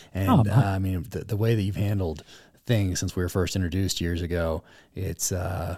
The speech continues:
Speaker 1: I mean, it's, it's inspiring to me, and I know a, a, a ton of people who you'll never,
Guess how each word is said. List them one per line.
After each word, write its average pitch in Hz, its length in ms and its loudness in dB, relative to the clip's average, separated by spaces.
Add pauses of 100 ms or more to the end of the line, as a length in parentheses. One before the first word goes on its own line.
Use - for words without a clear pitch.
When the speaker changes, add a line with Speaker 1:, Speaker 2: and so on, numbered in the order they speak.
(120)
Speaker 1:
I 90 80 -6
mean, 90 140 -4
it's, - 380 -6
it's 101 120 -4
inspiring 120 380 2
to 113 40 4
me, 117 180 4
and 127 60 6
I 113 60 2
know 110 200 4
a, 110 120 2 (260)
a, 110 260 0 (140)
a - 200 -6 (160)
ton 135 240 4
of 139 100 4
people 147 300 2
who 120 80 2
you'll 113 160 2
never, 113 360 4